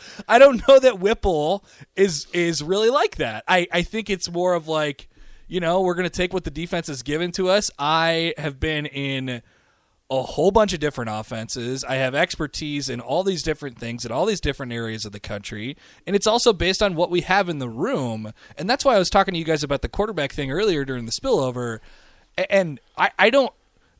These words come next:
the sense that I got from yesterday is I don't know that they're looking for, like, any specific physical traits in a quarterback and, like, this is what you have to be, this is what you have to do. But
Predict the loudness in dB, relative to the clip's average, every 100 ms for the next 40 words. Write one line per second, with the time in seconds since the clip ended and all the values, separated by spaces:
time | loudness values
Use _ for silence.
0 | _ _ _ -4 -2 2 0 0 0 2
1 | 0 0 -2 -2 -2 -2 -2 -2 0 0
2 | 0 -2 -4 -2 -2 -2 -4 -4 -6 -4
3 | -4 -4 -6 -4 -4 -4 -4 -4 -4 -6
4 | -6 0 2 2 0 -4 -4 -4 -2 -2
5 | -2 -6 -4 -2 -2 -2 0 -2 -4 -8
6 | -8 -6 -6 -6 -6 -6 -6 -8 -8 -6
7 | -6 -6 -8 -8 -10 -12 -10 -12 -14 -6
8 | 0 0 0 -4 -8 -12 _ _ _ _
9 | 6 6 6